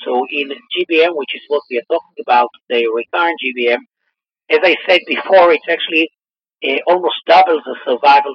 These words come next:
from eight months to fifteen months. We also noted that it actually blocks the growth of the tumor, and that's why it, uh, uh, increase the survival, because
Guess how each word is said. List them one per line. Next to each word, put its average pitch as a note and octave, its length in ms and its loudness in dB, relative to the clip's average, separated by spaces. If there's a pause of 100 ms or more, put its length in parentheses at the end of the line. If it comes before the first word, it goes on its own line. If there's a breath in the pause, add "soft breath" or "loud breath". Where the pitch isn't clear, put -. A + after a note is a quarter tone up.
from B2 120 -10 (100)
eight D3+ 280 -2
months C#3 220 -8 (100)
to B2 60 -18 (140)
fifteen G3 340 -6
months. A#2+ 280 -2 (680)
We D3+ 140 0
also F#3 500 4
noted D#3+ 480 2
that C3 120 -8
it - 200 -10
actually D3 400 -4
blocks E3+ 280 2
the C3 100 -4
growth E3 420 2
of B2+ 140 -14
the A#2+ 80 -6 (100)
tumor, A2 360 -4
and G#2 160 -10
that's C3+ 280 0
why A#2 240 2
it, A2 80 -8 (680)
uh, A#2+ 40 -4
uh, A#2 520 0 (120)
increase C3 460 -2 (260)
the A#2 180 -12
survival, D#3 540 4
because B2+ 340 -8